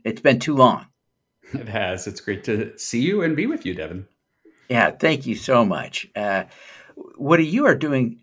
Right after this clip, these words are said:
Speaker 1: uh, some of the most, uh, remarkable work. Well, let's step back. I mean,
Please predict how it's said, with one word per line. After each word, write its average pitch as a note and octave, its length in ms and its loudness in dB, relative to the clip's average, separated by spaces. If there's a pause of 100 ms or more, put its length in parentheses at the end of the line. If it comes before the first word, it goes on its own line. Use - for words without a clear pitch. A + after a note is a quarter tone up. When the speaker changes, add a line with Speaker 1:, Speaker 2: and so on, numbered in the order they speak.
(100)
Speaker 1:
uh, G2+ 240 0
some D3 300 -4
of B2+ 240 -2
the A#2 200 2
most, B2 920 0 (260)
uh, F2+ 500 -4
remarkable A#2 760 2
work. G2 180 -2
Well, F3+ 100 4
let's G3+ 220 4
step - 240 -10
back. - 300 -12 (480)
I A#2+ 40 -10
mean, A#2+ 360 -2